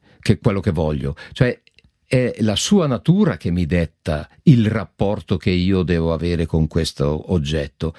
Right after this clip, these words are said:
Figuriamoci poi rispetto alla vita umana.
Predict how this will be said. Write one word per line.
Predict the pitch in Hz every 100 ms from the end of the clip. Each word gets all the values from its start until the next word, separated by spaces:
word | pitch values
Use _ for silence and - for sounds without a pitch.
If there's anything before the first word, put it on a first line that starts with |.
| -
Figuriamoci | - 156 147 196 143 135 107 - 160
poi | 107 101 135
rispetto | 170 - 82 -
alla | 117 127
vita | 95 78
umana. | 101 82 69 - 76